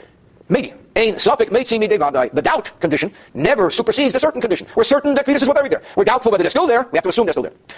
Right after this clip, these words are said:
Ah, well, but in Hipila Sham Isha Nefel, if a woman had a stillborn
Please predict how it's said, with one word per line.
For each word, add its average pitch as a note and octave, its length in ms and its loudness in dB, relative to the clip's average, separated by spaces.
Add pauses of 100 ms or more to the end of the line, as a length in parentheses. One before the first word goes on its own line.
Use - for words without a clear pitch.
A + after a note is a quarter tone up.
Ah, A3+ 220 2
well, E3 80 2
but D#3+ 220 -2
in A2+ 100 -10
Hipila B3 320 2
Sham D#3+ 180 0
Isha E3 200 0
Nefel, E3 520 2 (120)
if B3+ 240 2
a - 40 0
woman E3+ 240 0 (200)
had E3 320 0
a F3 40 2
stillborn E3 380 0